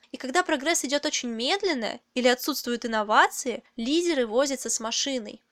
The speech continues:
Они нанимают и увольняют людей, надеясь, что это поможет. Они пытаются стимулировать машину. Благодаря стимулирующему коктейлю из допамина машина действительно станет работать лучше и даже, может быть, станет двигаться в пустыне чуть быстрее,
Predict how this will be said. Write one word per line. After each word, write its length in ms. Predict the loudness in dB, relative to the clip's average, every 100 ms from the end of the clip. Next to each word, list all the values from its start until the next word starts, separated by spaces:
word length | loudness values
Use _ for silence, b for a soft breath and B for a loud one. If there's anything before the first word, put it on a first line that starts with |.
| _ _ -4
Они 180 | -2
нанимают 520 | 0 0 2 2 2 0
и 40 |
увольняют 480 | 0 0 2 0 -2
людей, 420 | -6 -4 -2 -2
надеясь, 380 | -2 0 0 0
что 160 | -2
это 140 | -2 0
поможет. 560 | -2 0 -4 -4 -8 _ -4
Они 200 | -2 -2
пытаются 580 | -2 2 2 2 -6 -8
стимулировать 1000 | -12 -6 -4 -2 -2 -2 0 -2 -4 -8 -10
машину. 680 | -8 -6 -4 -2 -4 -8 -14 _ _
Благодаря 460 | -2 0 2 2 2
стимулирующему 800 | 0 -2 0 2 2 0 -2 -2
коктейлю 420 | -4 -2 0 0
из 120 | -2
допамина 640 | -4 0 0 0 -4 -6 -4
машина 340 | -2 0 0
действительно 680 | 0 0 -2 0 2 2 2
станет 340 | 2 2 2 -2
работать 460 | 0 0 -4 -8
лучше 480 | -4 0 0 0 -2
и 180 | -2 2
даже, 300 | 4 4 2
может 260 | -2 -4
быть, 160 | -6 -6
станет 340 | 0 -2 -2
двигаться 440 | -6 -6 -4 -6 -8
в 40 |
пустыне 440 | -8 -8 -6 -6 -4
чуть 240 | -6 -6
быстрее, 680 | -6 -8 -4 -2 0 0